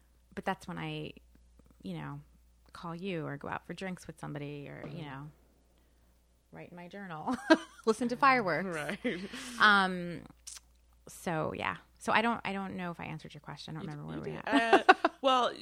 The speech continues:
Speaker 2: I was asking what your specialty is, and
Speaker 1: Ah.
Speaker 2: I'm, so I was gonna s-, change the question because you're like, "I don't know what it is," um, to what,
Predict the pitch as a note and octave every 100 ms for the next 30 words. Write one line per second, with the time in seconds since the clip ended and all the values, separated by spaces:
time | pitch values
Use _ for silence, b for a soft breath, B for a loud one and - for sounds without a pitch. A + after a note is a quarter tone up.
0 | - _ G#3 G#3 A3+ A3 - G#3+ - E3
1 | - E3 E3 F3 - D#3+ C3 B2+ B2+ E3+
2 | D3 D3 D#3 - D#3+ D3 - D3 D3 D3
3 | C#3+ - - A3 A3 A3+ F3 - C#3+ -
4 | C#3 D3 C#3+ C3 B2 C3 C#3 B2 C#3+ D3
5 | - G3 F3 F3 B B B B B _
6 | D3 C#3+ C#3 C3 B2+ - - D3+ C3+ B2
7 | - E3 F3+ F#3